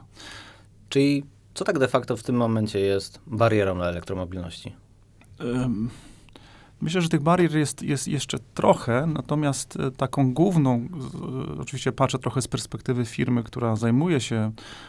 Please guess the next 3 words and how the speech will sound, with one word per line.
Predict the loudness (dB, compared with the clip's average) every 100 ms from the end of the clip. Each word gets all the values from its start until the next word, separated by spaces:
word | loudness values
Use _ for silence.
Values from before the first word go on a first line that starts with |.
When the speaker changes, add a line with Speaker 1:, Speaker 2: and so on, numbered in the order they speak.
| -12
Speaker 2:
e, | -6 -4 -2 -2 -2 -2 -2 -2 -4 -2 -2 -2 -4
stacjami | -4 0 2 2
ładowania, | 2 2 2 2 2 0